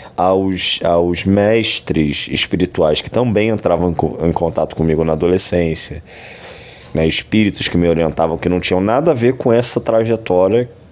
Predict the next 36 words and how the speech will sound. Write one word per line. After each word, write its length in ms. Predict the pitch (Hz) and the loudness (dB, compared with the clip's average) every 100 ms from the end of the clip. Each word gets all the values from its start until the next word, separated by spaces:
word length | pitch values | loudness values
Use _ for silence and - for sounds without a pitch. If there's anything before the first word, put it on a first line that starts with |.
| - - | -20 -8
de 160 | 87 85 | -4 -2
relação 580 | 104 98 92 - 98 104 | 0 0 0 0 -2 -2
com 280 | - 101 | -2 0
o 60 | 104 | 0
Exu 640 | 101 - 98 110 120 117 - | -2 0 2 4 4 2 0
e, 640 | 85 87 85 80 78 71 | 0 2 2 -2 -4 -2
e 60 | 78 | -4
com 340 | - 85 85 | -2 -2 0
esses, 260 | 85 - 85 | 0 -2 -2
esses 460 | 71 78 - - | 0 0 -2 -4
seres 240 | - 90 82 | -2 -2 0
mais 220 | 92 101 | 0 0
densos. 320 | 78 65 - | -4 -4 -2
Eram 260 | 80 85 87 | 0 2 2
outros 400 | 107 151 - - | 4 2 0 -2
seres 320 | - 101 104 | 0 0 0
que 80 | - | -2
também 260 | 104 90 | -2 0
entravam 300 | 90 92 92 | 0 0 -2
em 60 | 90 | -2
contato 360 | 92 98 - - | -4 -4 -6 -4
comigo, 300 | 113 82 - - - - - - - - - - - | -4 -4 -8 -18 -20 -20 -18 -16 -16 -16 -20 -16 -4
tá? 240 | 78 90 - - - - - - - - | -2 -2 -6 -20 -20 -20 -20 -20 -20 -8
Mas 340 | 85 80 80 80 | -2 0 0 0
isso 220 | 98 - | 0 -2
tá 100 | 101 | -2
mais, 440 | 98 104 107 - | 0 0 0 -4
tá 160 | - 98 | -4 -2
mais 180 | 101 101 | 0 0
ligado 400 | 98 95 95 - | 0 2 0 0
pra 140 | 101 | -2
esse 120 | 98 | 0
caminho 380 | - 104 95 98 | 0 0 2 2
da, 160 | 95 95 | 4 2
de 260 | 85 87 | 2 -6
Telema 960 | 98 - 85 90 95 85 80 76 76 73 | -6 0 2 4 2 0 -2 -2 -2 -4